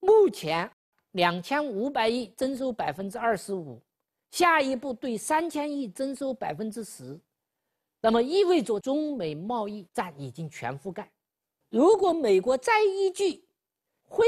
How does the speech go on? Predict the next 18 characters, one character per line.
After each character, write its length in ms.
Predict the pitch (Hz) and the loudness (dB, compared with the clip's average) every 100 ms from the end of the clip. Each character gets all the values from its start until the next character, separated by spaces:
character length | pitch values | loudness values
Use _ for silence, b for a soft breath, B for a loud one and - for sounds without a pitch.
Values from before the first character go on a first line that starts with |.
| 440 | 6
率 160 | 392 269 | 4 0
操 340 | - 294 339 | 0 2 2
纵 180 | 320 302 | 2 -2
国 160 | 202 190 | -2 -2
相 280 | 185 262 269 | 0 -2 -2
应 200 | 277 185 | -4 -6
条 220 | 165 180 | -4 -4
例 160 | 202 | -4
对 240 | 180 254 220 | -4 -2 -2
中 360 | - 320 370 359 | -2 0 0 0
国 160 | 233 | -2
的 100 | 240 | -2
外 300 | 190 269 339 | -2 0 2
贸 180 | 294 277 | 2 -2
进 220 | 240 294 | -4 -6
行 220 | 247 226 208 | -6 -8 -6
打 260 | 156 151 | -4 -2
压， 260 | 147 151 | 0 -2